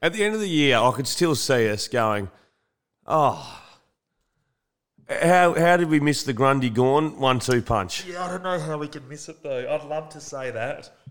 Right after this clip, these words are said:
Speaker 2: I don't know
Speaker 1: No, I, I,
Speaker 2: how
Speaker 1: I don't know how the formula is gonna work. I cannot, I can't even draw you a, a, write a slight game plan on how it is. But at the end of the year, they go miraculously,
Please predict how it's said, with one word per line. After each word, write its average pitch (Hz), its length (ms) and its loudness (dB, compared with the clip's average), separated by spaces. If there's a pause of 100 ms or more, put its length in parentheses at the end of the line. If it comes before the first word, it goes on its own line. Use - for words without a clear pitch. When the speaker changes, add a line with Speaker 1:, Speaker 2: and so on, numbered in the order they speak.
(360)
Speaker 2:
I 147 100 -4
don't 180 140 -2
know 175 80 -6
Speaker 1:
No, 180 120 6
I, 180 100 8
I, 175 180 6
Speaker 2:
how 170 120 6
Speaker 1:
I 170 60 6
don't 165 140 6
know 156 80 4
how 147 120 6
the 135 80 6
formula 135 360 6
is 117 80 2
gonna 120 200 4
work. 120 200 4
I 120 140 2
cannot, 135 440 0
I 117 100 2
can't 127 260 2
even 117 120 -2
draw 107 200 -2
you 104 280 -2
a, 104 240 -4
a, 113 40 -4
write 110 320 0
a 110 80 -4
slight 113 420 -4
game 104 240 -6
plan 107 220 -4
on 98 80 -6
how 110 260 2
it 127 60 2
is. 156 240 0 (400)
But 143 140 2
at 143 60 -4
the 151 140 6
end 170 120 2
of 147 60 0
the 143 80 4
year, 135 320 6
they 123 140 6
go 123 240 4
miraculously, 120 880 2